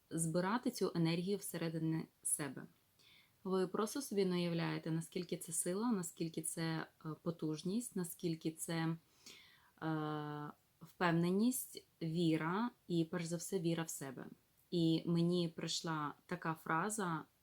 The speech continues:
я її просто почула, я її відчула, я її прожила. В мене є я,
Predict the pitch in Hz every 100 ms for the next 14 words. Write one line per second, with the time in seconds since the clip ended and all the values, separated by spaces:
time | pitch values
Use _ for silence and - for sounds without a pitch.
0 | _ _ _ _ - 165 180 175 175 165
1 | 165 - 175 - 165 175 165 - 233 247
2 | 170 165 160 156 160 - 196 190 165 160
3 | 156 - 165 160 160 135 - _ _ _
4 | _ _ _ _ _ _ _ - 170 185
5 | 220 196 190 175 156 139